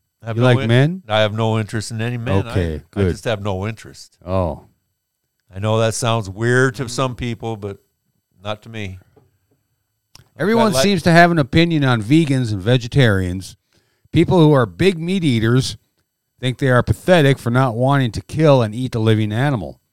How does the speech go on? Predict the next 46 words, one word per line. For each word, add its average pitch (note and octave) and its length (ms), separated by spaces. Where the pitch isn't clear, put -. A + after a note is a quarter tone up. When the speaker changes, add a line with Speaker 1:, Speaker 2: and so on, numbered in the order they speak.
Speaker 2:
And G2 160
vegans F#3 400
think C3 160
it's A#2 180
nasty C#3 420
to C#3 80
eat D3 220
a C#3+ 40
dead E3+ 240
animal's F3+ 400
carcass G#3+ 600
or G#3+ 180
their F#3+ 160
milk. G2+ 420
Yeah, D#3+ 260
there's, D3 300
uh, C3 220
both C#3 260
sides C3 300
of A2+ 60
the A2+ 100
equation A2 480
that G2 200
somebody G2 360
sees, G2+ 380
but G2+ 180
a G2 40
lot B2+ 180
of B2 80
people G#2+ 280
need G#2+ 200
to D#2+ 60
take A2+ 220
a - 60
deep G#2+ 220
breath A2+ 260
about E2 300
it. C#2+ 100
Some D#3 300
people F#3+ 340
feel A#2 280
so D#3+ 300
strongly G3+ 680
about B2 300
their C3 160
opinion A#2+ 600